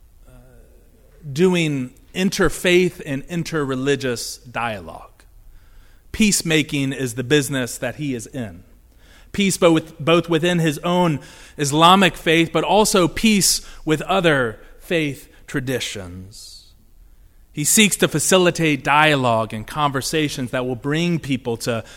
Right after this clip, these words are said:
new understanding, to deeper understanding. He said, "You know, it's not really hard work, but neither is it easy." And it's not easy, he said, because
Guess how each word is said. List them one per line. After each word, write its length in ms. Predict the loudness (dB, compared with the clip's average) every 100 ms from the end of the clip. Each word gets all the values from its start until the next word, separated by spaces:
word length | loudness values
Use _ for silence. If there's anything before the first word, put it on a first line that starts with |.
| -10
new 400 | 0 4 6 6
understanding, 800 | 4 -4 -4 -6 -6 -6 -6 -8
to 120 | -10
deeper 600 | -8 -6 -6 -4 -4 -4 -8 -20 -14
understanding. 880 | -10 -8 -10 -12 -14 -14 -14 -16 -14
He 100 | -10
said, 240 | -4 -2 0
"You 60 |
know, 160 | 0 0
it's 140 | 0
not 340 | 2 2 2 0
really 220 | 2 0
hard 420 | -2 -2 -2 0
work, 580 | 0 0 -2 -14 -20 -20 -20 -20 -20 -20 -20 -20 -20 -20 -20 -10
but 120 | -2
neither 320 | 0 2 0
is 180 | -2 -4
it 120 | -8
easy." 540 | -8 -10 -12 -18 -20 -20 -20 _ -20 _ -20 -20 -20 -20 -20 -20 -20 -20 -20 -12
And 100 | -4
it's 80 | 2
not 200 | 2 2
easy, 380 | 2 0 0
he 160 | 0 0
said, 500 | -2 -2 0 0 0
because 480 | -4 -2 -2 -2